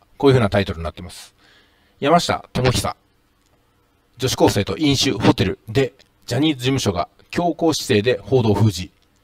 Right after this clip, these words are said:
タッキーが封じてるんですかね、今ね。活動自粛命じた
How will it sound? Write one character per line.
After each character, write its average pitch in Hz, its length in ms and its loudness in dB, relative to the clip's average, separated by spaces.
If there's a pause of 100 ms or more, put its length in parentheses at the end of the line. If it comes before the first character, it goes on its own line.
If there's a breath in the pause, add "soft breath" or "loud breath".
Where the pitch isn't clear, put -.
(340)
タ - 140 -4
ッ 127 60 -16
キ 117 160 -4
ー - 20 -2
が 87 80 -2
封 101 120 0
じ - 100 -6
て 104 40 0
る 101 60 0
ん - 20 -2
で 85 60 -6
す - 80 -12
か 98 80 -6
ね、 120 80 -2
今 87 160 -6
ね。 87 240 -8 (540 soft breath)
活 - 280 -6
動 165 140 4
自 151 140 -2
粛 98 260 -6
命 101 220 -2
じ 92 160 -8
た 117 220 0